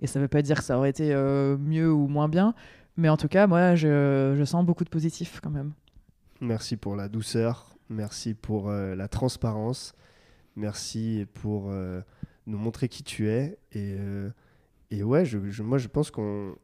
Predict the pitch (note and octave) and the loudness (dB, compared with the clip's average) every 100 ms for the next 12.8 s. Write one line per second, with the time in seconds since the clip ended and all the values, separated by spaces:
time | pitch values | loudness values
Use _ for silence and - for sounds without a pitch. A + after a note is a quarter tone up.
0 | - G#2+ G#2+ A2+ C#3+ G2+ G2 A2+ C3+ C#3 | -12 -8 -6 -4 -2 -2 -2 0 2 2
1 | A#2 - A#2 - A#2 A2+ A#2+ C3+ C3+ A#2+ | 0 -2 -4 0 0 2 4 6 6 4
2 | G#2 G2 G#2 - A2+ - A#2 A2+ A#2+ - | 0 -2 -4 -4 -6 0 0 2 0 -2
3 | - B2+ A#2+ C#3+ D3 - B2+ B2+ A#2 A2+ | 0 2 4 4 2 0 4 6 6 4
4 | A2+ C#3 E3 - A2 A2+ G2+ G2 - - | 4 2 -2 -4 0 0 0 -4 -10 -20
5 | _ _ - G#2+ G#2+ B2 - G2+ G2 F#2+ | _ _ -8 -6 -2 -2 -2 -4 -4 -6
6 | A2+ A2 F#2 - A2+ G#2 E2+ E2+ A2 G2+ | -8 -8 -10 -6 -6 -6 -8 -10 -10 -8
7 | G2 G2 G2+ F#2+ F#2 - G2 G#2 G2+ F#2 | -8 -8 -8 -8 -10 -12 -10 -10 -8 -8
8 | - - - G#3 F#3+ E3+ E3+ F#3 F3 F3 | -2 2 6 6 8 8 10 8 10 8
9 | F3 F3 B2 A3 B2+ - C#3+ C3+ C3 C#3+ | 8 6 10 10 10 8 6 8 12 12
10 | A#3 G#3 G#3 C3 D3 G#2+ - A#2+ C#3 C#3+ | 12 10 8 4 2 -2 -2 2 2 2
11 | - - - - A#2+ B2 C3 A#2 A#2 A2+ | -6 -18 -20 -10 -4 -4 0 2 4 4
12 | A2+ - B2 A2+ G#2+ G#2 - D3 | 0 2 4 4 0 -2 -2 -4